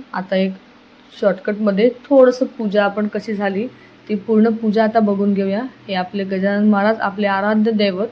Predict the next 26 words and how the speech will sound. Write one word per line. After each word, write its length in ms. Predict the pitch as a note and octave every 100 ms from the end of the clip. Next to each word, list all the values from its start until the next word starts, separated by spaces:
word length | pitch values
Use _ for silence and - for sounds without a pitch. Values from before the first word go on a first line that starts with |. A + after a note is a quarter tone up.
| - - - - - G#3
गण 220 | G3+ G3+ G3
गण 160 | G3+
गणात 400 | F#3+ F#3+ G#3 G#3+
बोते, 360 | G#3+ G3+ G3 A3+ C#4+ - - - - - - - - - -
ही 40 | G3
त्यांची 300 | G3 F#3+ G#3
मूर्ती 380 | G#3 G3+ F#3 A3
आहे. 260 | G3 G#3+ C4+ - -
शेगावहून 440 | A3 F#3+ G3 G3+ G#3+
माझ्या 220 | G3 G#3
बहिणीने 340 | G3 G3 G3+
मला 200 | G#3 G3+
लग्नात 320 | G#3 F#3+ F#3+ G3+
दिली 260 | F#3+ F#3+
होती 360 | G#3 G#3+ B3+ C#4+ - - -
भेट 180 | G3 F#3 G3+
म्हणून. 220 | F#3 B3+ - - - - - - -
अतिशय 320 | G3 F#3 G#3
सुरेख 340 | G3+ - F#3+ A3
अशी 180 | A3 A3+
मूर्ती 280 | G3 F#3+ G3+
आहे. 200 | F#3+ B3
ही 420 | C4 - G#3+ G3+
गजलक्ष्मी, 720 | G3 G3 A3 A3+ G#3 G3 A3+ C4+
लक्ष्मी 420 | G#3 F#3 - G3+
आणि 340 | F#3+ F#3 G3+